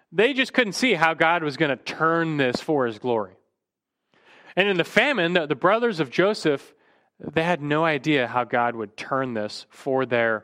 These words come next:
preservation and blessing. And in the early church persecution, that they just had no idea how God would,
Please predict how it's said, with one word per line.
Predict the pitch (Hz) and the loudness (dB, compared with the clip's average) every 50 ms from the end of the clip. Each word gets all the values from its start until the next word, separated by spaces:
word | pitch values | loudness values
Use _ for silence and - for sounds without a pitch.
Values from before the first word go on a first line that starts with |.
| - _ | -10 _
preservation | - - 139 120 120 123 110 117 113 117 113 - - 110 107 - | -6 -6 -6 -4 -4 -4 -2 -2 -2 -2 -4 -6 -10 -12 -10 -8
and | 131 123 117 | -10 -10 -8
blessing. | - 117 120 143 220 226 - 269 214 127 - - _ _ _ _ _ _ _ _ _ _ _ _ _ _ _ _ _ - - - - | -8 -2 0 0 0 0 0 -2 -2 -2 -6 -12 _ _ _ _ _ _ _ _ _ _ _ _ _ _ _ _ _ -20 -20 -4 0
And | 151 170 190 | 0 2 2
in | 190 185 | 2 2
the | 175 | 2
early | 165 175 196 202 196 | 2 2 2 2 0
church | - - 208 202 - - | 0 0 -2 -2 -2 -2
persecution, | - 202 190 - - - - 196 202 196 - 233 226 208 | -2 -2 0 0 -6 -6 -2 -2 -2 0 0 -2 0 0
that | 185 160 | -2 0
they | 160 175 185 | 0 -2 0
just | 175 220 208 - - | 0 -2 -4 -2 0
had | - 170 156 143 | 0 0 0 0
no | 143 143 160 175 170 170 - - _ _ | 0 0 2 2 2 0 -2 -6 _ _
idea | 143 135 131 117 123 139 147 143 127 117 | -4 -4 -4 -2 0 0 2 2 0 0
how | 120 131 127 | -2 -4 -4
God | - - 120 120 123 120 113 | -2 0 0 0 0 -2 -4
would, | 113 117 113 107 101 - | -4 -4 -4 -4 -4 -8